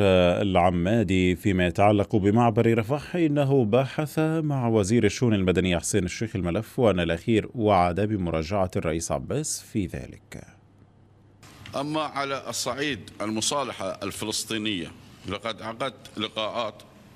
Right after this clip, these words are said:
Speaker 2: لقاء مع معالي الوزير حسين الشيخ أبو جهاد،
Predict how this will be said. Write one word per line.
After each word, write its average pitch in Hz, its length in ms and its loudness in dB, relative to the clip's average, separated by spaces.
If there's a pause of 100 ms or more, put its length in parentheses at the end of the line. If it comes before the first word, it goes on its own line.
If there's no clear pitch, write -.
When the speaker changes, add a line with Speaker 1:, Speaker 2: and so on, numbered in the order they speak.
(120)
Speaker 2:
لقاء 123 480 -4
مع 104 220 -4
معالي 110 380 -4
الوزير 104 500 -6
حسين 104 360 -8
الشيخ 101 400 -8
أبو 95 140 -6
جهاد، 95 380 -6